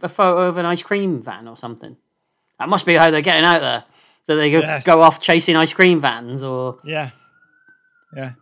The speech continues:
Speaker 2: Stop the
Speaker 1: It
Speaker 2: flakes. <laughs>
Speaker 1: I bet he likes a Magnum.
Speaker 2: I bet, oh, I bet he does.
Speaker 1: Mm,
Speaker 2: Yeah, that's
Speaker 1: mm-hmm.
Speaker 2: true. Yeah, good.
Speaker 1: Yeah.
Speaker 2: Good. Yeah.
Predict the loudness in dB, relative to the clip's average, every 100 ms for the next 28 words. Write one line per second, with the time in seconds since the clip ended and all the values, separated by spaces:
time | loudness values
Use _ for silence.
0 | _ _ _ _ _ _ -10 -10 -4 -4
1 | -2 -8 -10 -18 -18 _ _ _ _ _
2 | -20 _ _ _ _ _ _ _ _ _
3 | _ _ _ -18 -12 -12 -12 -18 _ _
4 | _ -14 -14 -10 -10 -10 -6 -6 -6 -16
5 | -12 -12 -12 -20 -16 -16 -16 -20 -20 -20
6 | _ _ _ _ _ -6 -4 0 0 0
7 | 0 -2 -2 -2 -4 -10 -12 -16 _ _
8 | _ _ _ _ _ _ _ -20 -14 -12
9 | -8 -8 -8 -8 -10 -10 -10 -14 -14 -12
10 | -14 -14 -14 -12 -10 -12 -12 -18 -20 -14
11 | -14 -14 -18 -20 _ -16 -14 -16 _ _
12 | _ _ -16